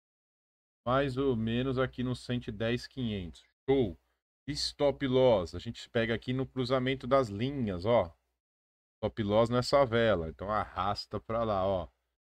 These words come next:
Mais ou menos quatrocentos e trinta. Saída da operação pra pegar o take profit aí, ó. Bem aqui, ó. Saída da operação aqui.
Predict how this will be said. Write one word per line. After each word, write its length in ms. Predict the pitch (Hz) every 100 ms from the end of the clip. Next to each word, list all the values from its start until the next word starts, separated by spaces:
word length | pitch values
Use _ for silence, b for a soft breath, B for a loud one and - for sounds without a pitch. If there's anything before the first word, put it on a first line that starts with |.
| _ _ -
Mais 280 | 117 135 120
ou 100 | 117
menos 300 | 113 131 131
quatrocentos 560 | 123 117 - 131 123
e 60 | 131
trinta. 600 | - 117 123 107 - 80 - _ _ _ 160
Saída 440 | 165 160 180 170
da 140 | 160
operação 720 | 156 - 156 143 117 - 143 151
pra 120 | 147
pegar 340 | 151 135 135
o 100 | 143
take 380 | - 135 139 135
profit 600 | - 147 - 135 127 135
aí, 120 | 113
ó. 180 | 101 82
Bem 220 | 110 143
aqui, 320 | 185 - 123
ó. 160 | 95 80 _ _ _ _ _ _ _ 101
Saída 260 | 95 101
da 100 | 98
operação 600 | 95 - 101 98 - 104
aqui. 540 | 156 - - 123 208